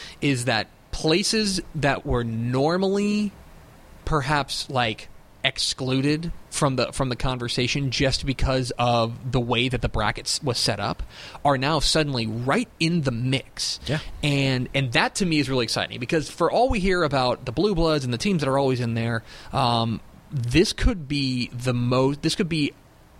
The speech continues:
Speaker 1: a brave new world in five A, and that
Speaker 2: Yes.
Speaker 1: is really exciting for
Speaker 2: Th-,
Speaker 1: me.
Speaker 2: there, there would be nothing that would warm my heart more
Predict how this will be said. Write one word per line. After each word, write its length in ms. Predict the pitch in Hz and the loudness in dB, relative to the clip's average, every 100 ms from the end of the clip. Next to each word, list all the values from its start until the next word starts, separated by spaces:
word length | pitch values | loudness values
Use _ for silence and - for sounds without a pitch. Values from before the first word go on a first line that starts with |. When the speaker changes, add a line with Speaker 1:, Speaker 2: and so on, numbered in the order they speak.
| - - | -20 -6
Speaker 1:
a 80 | 131 | -4
brave 460 | 117 120 127 175 | -2 2 2 2
new 160 | 165 160 | 2 2
world 400 | 139 123 127 117 | 2 2 0 -2
in 80 | 113 | -6
five 340 | - 117 101 117 | -4 -2 0 0
A, 240 | 113 101 | 0 -2
and 100 | 113 | 0
that 260 | 127 185 175 | 0 2 2
Speaker 2:
Yes. 140 | 139 | 0
Speaker 1:
is 20 | |
really 260 | 127 131 139 | 0 0 0
exciting 280 | 156 190 135 | 0 -2 -4
for 80 | - | -6
Speaker 2:
Th-, 100 | 135 | -2
Speaker 1:
me. 20 | |
Speaker 2:
there, 160 | 160 175 | 0 0
there 160 | 156 185 | 2 2
would 100 | 175 | 2
be 80 | |
nothing 400 | 156 151 160 170 | 2 2 2 2
that 160 | 143 123 | 2 2
would 60 | 123 | 0
warm 260 | 120 123 | 0 0
my 120 | 120 117 | 0 0
heart 320 | 107 107 92 | 0 -2 -2
more 460 | 107 104 92 90 | -2 0 0 -2